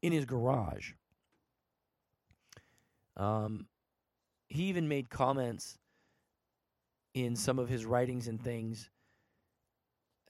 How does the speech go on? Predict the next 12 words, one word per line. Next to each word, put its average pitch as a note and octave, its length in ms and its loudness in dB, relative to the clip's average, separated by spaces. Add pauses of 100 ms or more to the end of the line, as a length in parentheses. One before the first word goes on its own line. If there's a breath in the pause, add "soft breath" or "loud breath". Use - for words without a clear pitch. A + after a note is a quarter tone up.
(200)
uh, A2 540 0 (520)
and B2+ 140 -2
he B2 60 -4
did C#3 280 4
some, B2 320 0 (480)
he C3 80 -2
recorded D3 380 2
some B2+ 160 -6
audio B2 280 4
tapes A2 280 -2
too, B2 200 -2
but A2+ 200 -2